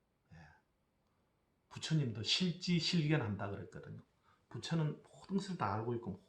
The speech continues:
모든 것을 다 보고 있다 그랬어요. 하느님은요, 우리 일반인들이 모르는 길을 알고 있다 그랬어요.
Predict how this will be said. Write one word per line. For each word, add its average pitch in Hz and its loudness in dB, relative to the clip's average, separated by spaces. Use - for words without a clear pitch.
모든 180 2
것을 175 -2
다 107 -8
보고 147 -2
있다 117 -8
그랬어요. - -14
하느님은요, 104 -4
우리 123 -6
일반인들이 147 2
모르는 101 -4
길을 139 -2
알고 95 -6
있다 - -12
그랬어요. - -20